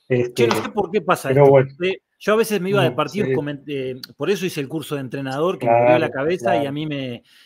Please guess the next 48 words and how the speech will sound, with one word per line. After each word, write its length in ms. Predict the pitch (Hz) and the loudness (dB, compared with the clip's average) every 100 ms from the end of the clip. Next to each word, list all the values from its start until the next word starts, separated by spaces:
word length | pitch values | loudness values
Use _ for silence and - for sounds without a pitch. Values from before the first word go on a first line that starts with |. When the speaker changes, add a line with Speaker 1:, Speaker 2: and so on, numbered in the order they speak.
| _ | _
Speaker 1:
y 100 | 139 | -12
me 120 | 170 | -6
iba 200 | 240 220 | -2 0
de, 180 | 156 147 | 0 -4
de 140 | 151 147 | -6 -6
partidos, 480 | 139 139 208 202 | -6 -8 -4 -4
comenté, 360 | - 139 135 165 | -6 -10 -8 -8
tuve 200 | 175 180 | -6 -6
la 80 | 156 | -6
suerte 280 | - 208 196 | -8 -6 -6
de 40 | |
empezar 300 | 170 170 208 | -8 -8 -8
comentando 500 | 202 202 190 220 214 | -8 -8 -6 -4 -4
primero 280 | 175 185 214 | -6 -6 -4
en 100 | 196 | -4
televisión 560 | 165 156 151 - 208 202 | -4 -4 -6 -6 -6 -6
que 80 | |
en 100 | 170 | -6
radio, 380 | 147 147 131 170 - _ _ _ _ _ _ _ | -2 -2 -4 -8 -14 _ _ _ _ _ _ _
y 140 | - 131 | -2 0
es 40 | |
Speaker 2:
Ujú. 20 | |
Speaker 1:
mucho 300 | 160 202 - | 2 0 0
más 100 | 180 | -2
difícil 340 | 170 180 - 151 | -4 -6 -10 -8
en 80 | 135 | -6
televisión 560 | 143 143 135 180 175 | -4 -4 -4 -4 -4
porque 260 | 156 139 143 | -8 -10 -6
no 140 | 143 | -8
tenés 280 | 135 147 196 | -4 -4 -4
que 100 | - | -6
decir, 300 | 131 127 123 | -6 -6 -10
"Ahí 140 | 113 110 | -10 -12
viene 200 | 123 143 | -10 -10
el 80 | 143 | -8
centro, 420 | 202 202 190 147 | -6 -4 -4 -4
desde 260 | 123 120 | -6 -6
la 100 | 135 | -4
derecha, 480 | 165 202 190 170 170 _ | -2 -2 -4 -6 -10 _
de 140 | - 208 | -6 -4
Fernández, 600 | - 170 196 170 151 156 120 | -4 -6 -4 -4 -6 -8 0
Speaker 2:
Lo 80 | 127 | 2
están 240 | 143 135 | 6 6
Speaker 1:
entra 0 | |
Speaker 2:
viendo 360 | 131 156 123 120 | 6 6 4 4
Speaker 1:
Jiménez, 440 | 127 120 87 - | 4 6 4 -2
Speaker 2:
todos. 120 | - - | -10 -4
Speaker 1:
cabeció". 600 | 185 170 - 180 190 | 0 0 -2 -4 -4